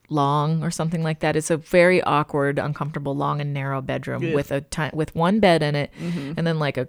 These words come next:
Speaker 1: corner, like, cupboard armoire thing. And that was the room that was, like, the scariest to go into too, 'cause it was also located, like, in this weird part of the hallway where you had to, like,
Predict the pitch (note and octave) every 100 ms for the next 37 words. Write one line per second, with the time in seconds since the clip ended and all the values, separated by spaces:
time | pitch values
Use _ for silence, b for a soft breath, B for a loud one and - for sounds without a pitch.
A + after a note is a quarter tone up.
0 | - - E3+ F3 E3+ E3 D#3 C#3+ D#3 -
1 | - - E3 D#3+ C#3+ D#3 D3 C#3 C#3+ E3+
2 | - - - F#3+ B B B B B F3+
3 | F3 G3 F#3+ G3+ F#3 D#3+ D#3 D3+ D3 D3+
4 | D3+ C#3 C#3+ - C3 - - D3+ C#3+ C#3
5 | - C#3+ C3+ C3 C3 B2 - - C3 B2+
6 | C#3 C3+ C#3 C#3+ C#3 D#3 C3+ C3+ C3+ C#3+
7 | C3+ C3 C#3+ B2 B2 D3+ C3 C3 D#3+ E3+
8 | D#3+ E3 D#3 C#3+ D3+ D3 D3+ D3 C#3+ C#3+
9 | C#3 D3 D3+ D#3 F3 C#3+ C3+ -